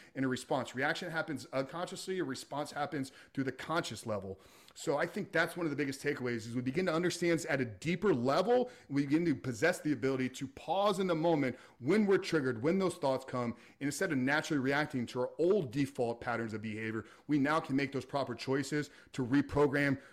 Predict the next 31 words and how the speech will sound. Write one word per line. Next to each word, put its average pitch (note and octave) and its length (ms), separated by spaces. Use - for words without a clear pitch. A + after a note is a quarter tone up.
new D3+ 200
patterns B2 360
of A2+ 80
behavior A2+ 340
that A2 100
we're G#2 80
trying G#2+ 220
to G#2 80
create G#2 380
for G#2+ 120
ourselves. G2 500
So D3 100
for C3 140
me, A3 500
I - 60
don't D3 180
know, D3+ 440
you C3+ 100
know, C3+ 200
if C3+ 140
there's, B2 280
if B2+ 100
there's A#2 180
other C#3 200
things C3+ 220
that B2+ 120
people B2 220
get A2+ 80
out C3 180
of D#3+ 60
that. F#3 220